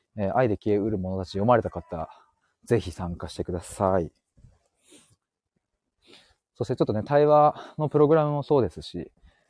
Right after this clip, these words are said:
対話の学校をね、ちょっと僕はスタートしたので、もし対話力を身につけたいとか、自分の心の歴史振り返って、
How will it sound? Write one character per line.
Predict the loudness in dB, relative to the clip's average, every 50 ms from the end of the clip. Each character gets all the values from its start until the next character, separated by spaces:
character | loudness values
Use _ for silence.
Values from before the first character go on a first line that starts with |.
| _ _
対 | -4 -2 0
話 | 0
の | 0 0
学 | 0 -2 -2 -4 _ _
校 | -2 0 2 2 2 0
を | 0 0 -2
ね、 | -2
ち | -2 -4
ょ |
っ | -6 -8
と | -6 -6 -6
僕 | -6 -6 -8 -8 -8
は | -8 -8 -10 -12
ス | -8 -6
タ | -4 -4
ー |
ト | -6 -6 -12 -14 -14 -16 _ -20
し | -10 -6
た | -4 -4
の | -4 -6
で、 | -10 -12 -14 -16 -20 _ _ _ _ _ _ _ _ _ _ -6
も | -6 -6
し | -4 -4 -6
対 | -4 -2 0 2
話 | 2 2 2
力 | 0 -4 -6 -8 -10 -10 -12 _ _ _ _ _
を | -10 -10 -10 -10 -10 -16 _ _
身 | -8 -8
に | -6
つ | -4
け | -4 -4
た | 0 0 0
い | 0
と | -2 -4
か、 | -14 -18 -20 -20 _ _ _ _ _ -20 -20 -20 -20 _ _ _ _ _ _ _
自 | -6 -4
分 | -2 -2 -2
の | -4
心 | -4 -4 0 0 2 2
の | 2 0
歴 | 0 -2 -2
史 | -4 -6
振 | -4 -2
り | -2
返 | 2 2 2 2
っ | 0
て、 | -4 _ -10 -10 -10 -10